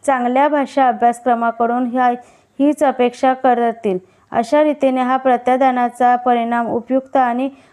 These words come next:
हानिकारकही होऊ शकतो. बऱ्याच वेळात मात्र तो हानिकारकच असतो. संपादन कसोटी.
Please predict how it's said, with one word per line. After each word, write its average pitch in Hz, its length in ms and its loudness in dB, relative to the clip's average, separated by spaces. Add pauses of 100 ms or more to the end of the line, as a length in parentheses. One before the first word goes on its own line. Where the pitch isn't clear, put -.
(160)
हानिकारकही 254 720 2
होऊ 247 240 0
शकतो. 226 500 -4 (360)
बऱ्याच 254 480 2
वेळात 254 300 4 (160)
मात्र 254 400 0
तो 262 140 0
हानिकारकच 247 920 -2 (100)
असतो. 202 460 -4 (480)
संपादन 262 580 0
कसोटी. 262 760 -2